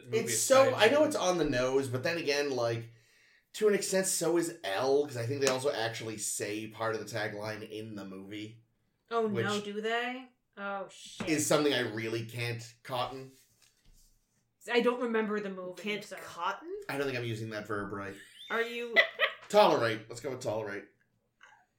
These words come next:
Speaker 4: We're spending too much time with Old
Speaker 2: The
Speaker 4: Man
Speaker 2: thi-
Speaker 4: River in the first episode of Voyager,
Speaker 2: I think
Speaker 4: buddy.
Speaker 2: so. Like, I think, if not for the fact that I remember they say it in the movie, Ames, I would have been with you.
Speaker 3: Oh,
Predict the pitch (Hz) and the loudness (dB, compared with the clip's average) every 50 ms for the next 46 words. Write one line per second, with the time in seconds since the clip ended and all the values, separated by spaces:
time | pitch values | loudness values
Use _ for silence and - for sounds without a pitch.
0 | _ _ _ _ - - _ - - - - 269 262 247 220 214 233 240 233 208 | _ _ _ _ -20 -20 _ -20 -18 -16 -12 -10 -10 -10 -10 -10 -10 -10 -10 -10
1 | - - - 214 220 220 202 175 170 185 214 214 208 196 202 196 - 180 180 190 | -10 -12 -10 -8 -6 -6 -4 -2 -2 0 0 2 4 4 4 2 0 0 0 0
2 | 208 220 208 202 180 170 175 170 165 160 165 165 165 - 190 185 180 185 196 196 | 0 2 2 4 2 2 2 0 -4 -8 -10 -12 -8 -2 0 0 0 2 0 0
3 | 196 196 190 190 180 165 156 156 160 170 190 220 233 208 - 165 151 151 - 180 | 0 0 0 0 0 0 -2 -4 -2 0 4 4 4 4 2 0 -2 0 0 0
4 | 160 143 - 113 - - - - 185 190 190 185 - 254 262 254 - - 226 240 | 0 2 2 0 0 0 0 4 6 6 6 6 6 2 0 0 -2 -6 -6 -2
5 | 226 262 254 247 226 190 170 185 175 165 151 143 143 135 127 127 123 113 113 120 | 0 2 2 2 2 2 2 2 2 2 2 0 2 4 4 2 2 0 0 0
6 | 123 131 131 123 117 104 95 - - - 117 110 113 113 - 113 110 104 104 107 | 2 2 2 2 2 0 -2 -4 -4 -2 -2 0 0 -2 -2 -4 -6 -4 -4 -4
7 | 117 120 131 127 110 117 123 123 127 127 120 123 - 117 110 101 107 107 110 107 | -4 -4 -6 -4 -4 -4 -2 -2 -4 -4 -4 -2 -2 -2 -2 -2 -2 -4 -4 -2
8 | 110 104 98 92 90 - 98 95 90 95 113 131 - 214 208 - | -4 -4 -6 -6 -10 -10 -10 -8 -6 -6 -4 -4 -4 -6 -8 -8